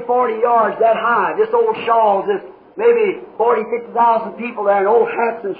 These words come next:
shawls, who they belonged to, I guess they have to decide that among them. They're pouring down rain. And they let me down a rope over a wall. And I got on the platform. The minister, the man that's sitting here that brought his,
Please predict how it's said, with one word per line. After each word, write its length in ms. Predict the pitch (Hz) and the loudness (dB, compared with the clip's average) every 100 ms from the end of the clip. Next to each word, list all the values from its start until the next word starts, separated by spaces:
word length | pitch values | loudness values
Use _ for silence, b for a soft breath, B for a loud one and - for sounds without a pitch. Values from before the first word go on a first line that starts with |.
| 214 | -2
shawls, 320 | 226 226 202 214 | 2 0 -2 -4
who 80 | |
they 160 | 226 196 | -4 -2
belonged 320 | 220 226 226 | 0 0 -2
to, 80 | 226 | -4
I 80 | 214 | -4
guess 160 | 226 | -4
they 160 | 214 202 | -6 -4
have 160 | 220 220 | -4 -6
to 160 | - - - _ - _ 190 | -12 -16 -20 _ -20 _ -14
decide 400 | 196 233 233 220 | 0 2 2 2
that 160 | 220 | 0
among 240 | 214 220 202 | 0 -2 -4
them. 120 | - - _ _ _ _ _ - | -10 -16 _ _ _ _ _ -4
They're 240 | 254 262 | 0 0
pouring 480 | - 247 262 262 247 | 2 2 4 2 0
down 320 | 247 254 247 | -2 -2 -4
rain. 400 | 247 247 233 151 - - - _ _ _ _ | -6 -8 -10 -12 -16 -20 -20 _ _ _ _
And 160 | 202 | -2
they 80 | 233 | 0
let 220 | 240 269 | 2 0
me 80 | 233 | 0
down 240 | 247 254 233 | 0 0 0
a 60 | |
rope 240 | 226 262 240 | 2 2 4
over 240 | 233 240 | 2 2
a 80 | 226 | 0
wall. 560 | 202 254 247 202 135 - - | 0 2 2 2 -2 -8 -14
And 80 | - | -4
I 80 | 202 | 0
got 160 | 220 240 | 2 2
on 160 | 240 | 0
the 80 | 220 | -2
platform. 720 | 226 247 240 190 160 - - - _ _ - | 0 0 0 -2 -2 -4 -12 -20 _ _ -6
The 80 | 214 | -4
minister, 560 | 220 262 254 - - 190 | -4 -4 -4 -4 -8 -6
the 80 | |
man 320 | 202 247 262 220 | -4 -6 -2 -2
that's 160 | 220 | -2
sitting 240 | 247 254 226 | -4 -2 0
here 160 | 359 - | 2 2
that 80 | - | 0
brought 240 | - 480 | 0 2
his, 240 | - - | 2 0